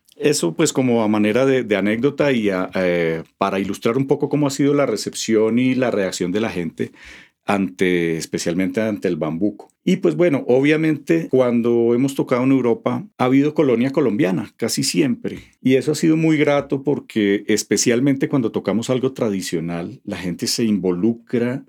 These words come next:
pues muchísimo sentimentalmente, porque pues normalmente gente que lleva mucho tiempo viviendo fuera, por ejemplo. Entonces cuando tú estás por fuera y escuchas un, no sé,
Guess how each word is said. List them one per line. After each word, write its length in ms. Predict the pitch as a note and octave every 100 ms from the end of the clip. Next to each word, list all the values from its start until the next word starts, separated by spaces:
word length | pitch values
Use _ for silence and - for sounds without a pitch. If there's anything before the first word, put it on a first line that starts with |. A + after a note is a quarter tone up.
| -
pues 220 | G2 -
muchísimo 600 | F2+ E2 C#3+ F3+ C#3 F#2+
sentimentalmente, 920 | G2+ F2+ F#2 F2+ F2+ F#2 G#2+ A2+ A#2+
porque 240 | F2+ -
pues 200 | - F2
normalmente 540 | E2+ F#2+ F2 F#2 F2+ G2+
gente 260 | G2+ F#2
que 120 | F2+ G2
lleva 340 | F2 F2 F#2
mucho 540 | F#2 F#2+ G#2+ G#2 G#2
tiempo 320 | G2 G2+ F2 G2
viviendo 320 | F2 D#2+ E2+
fuera, 400 | - G#2+ G2 D#2+
por 180 | - D#2
ejemplo. 460 | D2 F#2 - D#2
Entonces 400 | D2+ - F#2+ A2+
cuando 260 | B2 G2+ F#2+
tú 760 | F2+ A2 A#2 A#2+ A#2 A2+ C3
estás 640 | A2+ - - A#2 A2 - -
por 140 | - B2
fuera 340 | - A#2+ A#2
y 100 | B2
escuchas 600 | A2+ - A2 - A#2+ A#2
un, 420 | C3 A#2+ A#2 A#2
no 120 | A#2+ A#2+
sé, 400 | A2+ C3 G2+